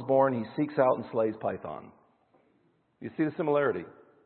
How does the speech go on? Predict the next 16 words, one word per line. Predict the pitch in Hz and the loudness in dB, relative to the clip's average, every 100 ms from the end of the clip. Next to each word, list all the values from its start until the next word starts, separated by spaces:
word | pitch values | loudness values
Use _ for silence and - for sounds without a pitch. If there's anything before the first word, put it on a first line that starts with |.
| _ _ _ _ _ _ _ _ _ | _ _ _ _ _ _ _ _ _
International | 135 151 139 135 - 117 | 2 2 4 0 0 -2
myth. | 117 139 107 - | 0 0 0 2
So | |
that | 143 175 | 4 4
leaves | 175 139 | 2 0
us | 139 - | -2 -4
with | 127 | -6
a | |
question. | - 180 - - 73 - _ _ _ _ _ _ _ _ _ _ _ _ _ _ _ _ | -8 -10 -10 -16 -16 -18 _ _ _ _ _ _ _ _ _ _ _ _ _ _ _ _
Because | 147 143 151 127 | -4 2 2 4
the | |
wrong | 143 151 208 | 4 6 8
reaction | 226 180 147 135 151 | 6 6 6 4 -2
is | 135 - | -6 -4
to | 131 - | -8 2
say, | 131 113 110 110 | 4 6 4 0